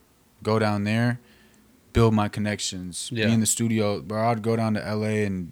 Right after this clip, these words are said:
Speaker 1: the same night I land, I'm in the studio with a person I used to listen to when I was in high school.
Speaker 2: Wow.
Speaker 1: And I'm like, "Yo, this is crazy." Like,
Speaker 2: Yeah.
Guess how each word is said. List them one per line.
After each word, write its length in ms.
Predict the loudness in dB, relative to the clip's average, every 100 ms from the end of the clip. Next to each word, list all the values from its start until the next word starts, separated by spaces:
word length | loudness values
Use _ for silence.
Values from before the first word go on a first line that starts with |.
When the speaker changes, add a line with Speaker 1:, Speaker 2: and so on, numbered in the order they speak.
| -8
Speaker 1:
the 80 | -4
same 320 | -2 0 0
night 220 | 0 -2
I 100 | -4
land, 340 | -4 -6 -6
I'm 140 | -6 -6
in 240 | -6 -8 -14 -20 _ _ _
the 100 | -6
studio 520 | -4 -2 -2 -2 -2 -2
with 260 | -4 -8 -14 _ _ _ _ _ _ -14
a 120 | -14 -14 -14
person 300 | -2 0 0
I 40 | -2
used 140 | -4
to 60 | -4
listen 280 | -4 -4 -4
to 120 | -8
when 80 | -8
I 60 | -8
was 120 | -10
in 80 | -10
high 180 | -10 -10
school. 340 | -10 -14 -20 _ _ _ -8
Speaker 2:
Wow. 160 | -6
Speaker 1:
And 100 | -4
I'm 140 | -4 -6
like, 240 | -8 -12 -16 _ _
"Yo, 120 | -20
this 180 | -20 -18
is 80 | -20
crazy." 420 | -16 -12 -10 -10 -4
Like, 80 |
Speaker 2:
Yeah. 300 | 0 0 -2